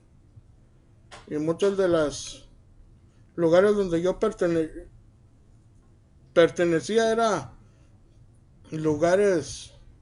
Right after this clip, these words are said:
este, donde sabía que no iba a haber un futuro para mí,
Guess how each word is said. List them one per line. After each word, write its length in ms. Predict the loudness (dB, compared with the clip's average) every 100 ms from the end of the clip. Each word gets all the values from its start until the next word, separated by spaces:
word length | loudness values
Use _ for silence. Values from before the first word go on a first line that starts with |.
| -20 -20 -20 -20 -20 -20
este, 720 | -8 -6 -6 -4 -2 -2 -4 -8 -16 -20 -20 -20 -20 -20 -20 -20 -20 -20 -20 -6
donde 320 | -2 0 -2
sabía 400 | -2 -2 -2 -2
que 320 | -2 -4 -6 -20 -20 -20 -20 -20 -20 -6
no 160 | 0
iba 160 | 2 2
a 20 |
haber 200 | 2 2
un 100 | -2
futuro 440 | -4 -4 -2 -4 -2
para 220 | -4 -2
mí, 220 | -4 -6